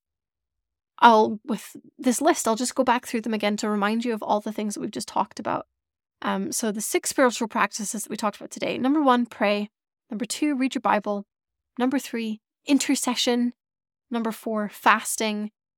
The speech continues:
if it is appropriate for you to do so. Number five, extended listening time. And number six,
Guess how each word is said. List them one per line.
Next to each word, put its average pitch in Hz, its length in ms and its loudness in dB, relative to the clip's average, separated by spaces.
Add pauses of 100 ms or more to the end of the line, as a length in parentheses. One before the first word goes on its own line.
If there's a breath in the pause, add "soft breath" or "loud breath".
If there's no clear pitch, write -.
if - 340 -10
it - 220 -6
is - 120 -4
appropriate - 640 -2
for - 120 -12
you 220 100 -4
to 220 100 -2
do 226 160 -2
so. 220 280 0 (340)
Number 240 200 0
five, 233 560 4
extended 277 560 0
listening 226 420 -2
time. 208 420 -2
And 208 120 -4
number 208 220 -6
six, - 480 -6